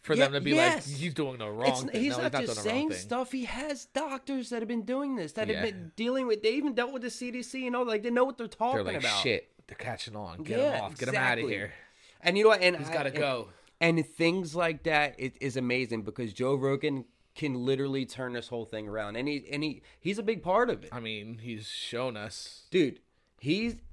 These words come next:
Speaker 2: his show
Speaker 1: <coughs>
Speaker 2: gets more listens and views than any media out there.
Speaker 1: That's crazy.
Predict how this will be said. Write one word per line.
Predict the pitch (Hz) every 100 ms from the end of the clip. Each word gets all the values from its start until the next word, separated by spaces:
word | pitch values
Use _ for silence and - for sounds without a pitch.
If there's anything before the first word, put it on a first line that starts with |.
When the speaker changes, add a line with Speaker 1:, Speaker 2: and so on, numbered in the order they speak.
| -
Speaker 2:
his | - 135 165 233 226 -
show | - - 170 156 147 131
Speaker 1:
<coughs> | -
Speaker 2:
gets | 147 - -
more | 135 147 175 180
listens | 147 156 - 139 123 131
and | 120
views | 104 127 131 123 110 - - _ _ -
than | 135 123 123 _ -
any | 160 160 170 175 175 165 _ _ _
media | - 135 160 147 123
out | 123 127 117
there. | 87 87
Speaker 1:
That's | - 107
crazy. | - 85 85 85